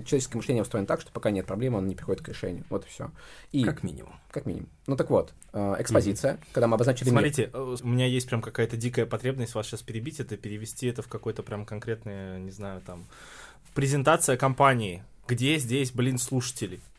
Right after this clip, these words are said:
Speaker 3: Потому что
Speaker 1: Ну,
Speaker 3: слушатель
Speaker 1: если
Speaker 3: пришёл,
Speaker 1: в
Speaker 3: у
Speaker 1: традиционном
Speaker 3: него
Speaker 1: виде, то
Speaker 3: Да.
Speaker 1: нигде, потому что наша цель — рассказать о компании
Speaker 3: А вот как,
Speaker 1: всему.
Speaker 3: как сделать так, чтобы, чтобы презентация о компании, которая
Speaker 1: Вот смотри, я
Speaker 3: ты,
Speaker 1: общался вот,
Speaker 3: при этом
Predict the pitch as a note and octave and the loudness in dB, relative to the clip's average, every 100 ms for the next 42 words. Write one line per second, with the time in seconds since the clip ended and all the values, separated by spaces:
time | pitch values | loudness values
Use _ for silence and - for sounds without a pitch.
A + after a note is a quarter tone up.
0 | - - - - A#2 A#2 G#2 G2 G2 A2 | -20 -20 -20 -6 -2 2 2 4 4 4
1 | B2 - A#2+ A#2 E3 G3+ - C#3 C3+ C#3+ | 2 4 6 6 6 6 4 2 6 6
2 | E3 B2 G2+ G2+ - G#2 A2+ A#2+ G#2+ G#2+ | 6 4 2 0 2 2 6 6 6 2
3 | F#2+ F2 F2 - F2 G2 - G2 F#2+ F#2+ | 0 -2 -4 -6 -6 -6 -4 2 4 4
4 | F#2 G#2+ G#2+ - - F3+ F#3+ A#2 A2 A#2 | 2 0 -2 -4 0 2 0 -4 -2 0
5 | G#2+ E2+ F#2+ G2 C#3+ D3+ C3 C3+ C3 F3 | 0 -2 -4 2 4 6 6 6 6 6
6 | B2+ G#2 C#3 C3 C3+ B2+ B2+ F#3+ - C3+ | 6 6 4 6 6 6 4 0 2 2
7 | A#2 A#2 A2+ A2+ A2 - A#2+ A#2 A2+ - | 6 6 6 6 2 -2 0 0 0 -6
8 | - B2 B2+ C3+ C3 C3 C3 - B2 C3+ | 0 2 4 2 2 0 0 0 2 2
9 | B2+ A2+ G#2+ A2+ A#2+ A#2 A2 A2 A2 G#2+ | 2 2 -2 0 2 4 4 4 6 6
10 | B2 D3+ A#2 B2 A2+ A#2+ C#3 B2 B2+ B2 | 8 6 6 6 6 6 4 4 2 0